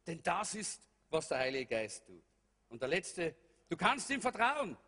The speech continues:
Er wird dich richtig führen. Der letzte Punkt, der Heilige Geist bevollmächtigt uns. Und wir brauchen Vollmacht in unserer Zeit. Jesus hat gesagt, „Bleibt in Jerusalem, bis ihr mit,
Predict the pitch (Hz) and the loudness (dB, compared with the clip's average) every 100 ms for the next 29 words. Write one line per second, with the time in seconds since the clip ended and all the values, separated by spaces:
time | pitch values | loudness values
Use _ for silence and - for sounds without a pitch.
0 | _ _ _ _ - 202 185 180 165 139 | _ _ _ _ 0 2 2 -2 -4 -4
1 | 143 135 - 117 123 175 - 180 165 175 | -8 -8 -8 -4 0 0 0 -2 -2 0
2 | 143 139 131 120 123 135 - - _ - | 0 2 0 0 -2 -4 -8 -18 _ 2
3 | 220 247 320 339 294 254 240 208 208 156 | 4 6 4 6 4 2 -4 0 0 0
4 | 104 - - _ _ - 226 269 202 247 | -6 -16 -20 _ _ 0 4 4 6 4
5 | 302 247 214 277 320 277 202 - - - | 4 0 2 4 6 4 4 -4 -20 -12
6 | - 214 233 - 170 147 117 90 _ _ | -2 0 0 0 0 0 -2 -4 _ _
7 | _ _ _ _ _ _ - 254 294 269 | _ _ _ _ _ _ 2 2 4 2
8 | 262 269 247 254 - - _ _ _ _ | 2 4 4 2 -2 -20 _ _ _ _
9 | _ _ _ _ _ _ _ - 185 240 | _ _ _ _ _ _ _ -2 6 6
10 | 311 311 311 285 320 269 226 143 101 - | 4 0 0 0 0 2 2 -2 -6 -20
11 | _ _ _ _ _ _ - - 269 - | _ _ _ _ _ _ -8 0 2 4
12 | 247 - - 208 | 2 2 -2 -2